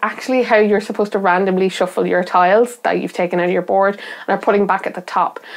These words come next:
It's very difficult to keep them in the right orientation while shuffling, and also not to somehow sneakily look at them while shuffling and cheat a little bit. Um, I wish there was a better way to do that. Um, but beyond that, this game is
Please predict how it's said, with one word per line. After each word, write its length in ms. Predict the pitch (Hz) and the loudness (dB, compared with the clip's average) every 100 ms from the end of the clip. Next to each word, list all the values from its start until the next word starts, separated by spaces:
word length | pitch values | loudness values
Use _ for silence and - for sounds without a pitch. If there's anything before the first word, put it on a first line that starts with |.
| - - - | -16 -16 -16
It's 120 | - | 0
very 300 | 285 339 320 | 4 6 4
difficult 460 | 311 285 269 233 | 4 2 0 0
to 80 | 233 | 0
keep 240 | - 247 - | -2 0 2
them 140 | 220 | 4
in 120 | 208 | 4
the 80 | 202 | 4
right 320 | 208 233 220 - | 4 2 0 0
orientation 920 | 208 202 196 202 302 302 - 311 311 302 | 2 2 2 0 0 0 2 2 2 2
while 240 | 214 220 240 | 4 6 6
shuffling, 560 | 247 269 302 311 311 | 2 0 2 2 2
and 180 | 233 233 | 2 2
also 300 | 277 311 339 | 2 2 0
not 220 | 311 302 | 0 0
to 80 | 285 | -2
somehow 260 | 262 254 240 | -2 0 0
sneakily 540 | 240 254 247 233 226 | 0 0 2 4 4
look 180 | 254 269 | 4 0
at 120 | 269 | 0
them 200 | 214 196 | 2 4
while 160 | 190 208 | 2 2
shuffling 600 | - - - 185 175 175 | 0 -4 -2 0 0 0
and 160 | 175 | -2
cheat 280 | 180 214 208 - - | -2 -4 -4 -6 -6
a 100 | 185 | -2
little 280 | 185 180 180 | 0 0 -2
bit. 260 | 180 - - - - - - | -2 -4 -8 -16 -14 -4 0
Um, 180 | 208 | 0
I 120 | - 233 | 4 4
wish 240 | 311 330 | 4 2
there 100 | 285 | 0
was 140 | 269 | 2
a 60 | 233 | 2
better 380 | - 220 214 185 | 2 0 2 0
way 160 | 180 | 0
to 120 | 175 190 | -2 -2
do 180 | 180 | -2
that. 240 | - - - - - - - | -2 -4 -6 -14 -18 -8 0
Um, 400 | 233 226 - - | 4 4 0 0
but 200 | 359 370 | 0 2
beyond 360 | 330 349 370 311 | 2 4 4 4
that, 240 | 339 - | 2 2
this 180 | 277 - | -2 0
game 460 | 254 240 233 220 226 | 2 4 4 2 4
is 320 | 208 190 | 4 4